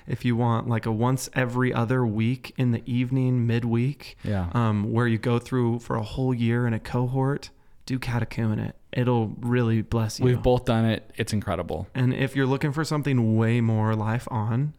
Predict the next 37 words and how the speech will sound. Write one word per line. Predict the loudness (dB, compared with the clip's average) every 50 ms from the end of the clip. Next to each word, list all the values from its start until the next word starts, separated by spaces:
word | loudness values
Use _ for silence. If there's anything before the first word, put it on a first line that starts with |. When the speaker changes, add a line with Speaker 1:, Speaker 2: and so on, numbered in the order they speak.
| -12 -4 -2
Speaker 2:
Mm-hmm. | 0 0 2
Speaker 1:
that's | 2 0 0
gonna | 0 0 0 0
take, | 0 -2 -6 -4 -2
like, | -6 -6 -6
twenty, | -6 -4 -2 0 0 0
twenty-five | -2 -2 -2 -2 -2 -2 -2 -2 -2 -2 -2 -4 -6
hours | -6 -6 -2 -2 0 0 0 -2 -2
of | -4 -4 -2
your | -4 -2
week | -2 -2 -2 -4 -4 -2
and | -4 -2 -2
be | -2 -4
super | -4 -6 -4 0 -2 0 0 0 0 0
immersive | 2 0 0 0 -2 -2 0 -2 -2 -2 -4
disciple-wise, | -8 -8 -4 -2 -2 -2 0 0 0 0 0 0 0 0 -2 -2 -6 -12 -16 -20 -20 -20 -20 -20 -20 -20 -10 _
please | -4 -2 0 0 2 2 0 -2 -4 -8
check | -6 -4 -4 -4 -2
out | -4 -4 -2
the | -2
River | -2 -2 -2 -2
House | -2 -4 -6 -6
School | -6 -4 -4
of | -4 -2
Ministry. | -2 -4 -6 -6 -6 -6 -6 -6 -6 -10 -14 -10
Speaker 2:
Well | -6 0 2 2 2 2 2
said. | 0 -2 -2 -4 -4 -6 -10 -8 -4
Speaker 1:
It'll | -2 -2 0 0
be | -2 -2
cool. | -2 -2 -4 -4 -4 -10 -14 -4 -2
Speaker 2:
That | 0
was | 0 0 0 0
well | -4 -4 -2
put. | -4 -6 -6 -6 -6 _ -12 -12 _ _ -2
Speaker 1:
Um, | 0 0 2 2 2 2 2 2 2 0 0 -2 -2 -2
and | -2 0 2 2 2 2 2 0 0 -2 -8 -14 -20 -20 -8 _
please | -6 -6 -4 -4 -4 -2 0 0 0 0 -2 -4 -6 -10 -12 -14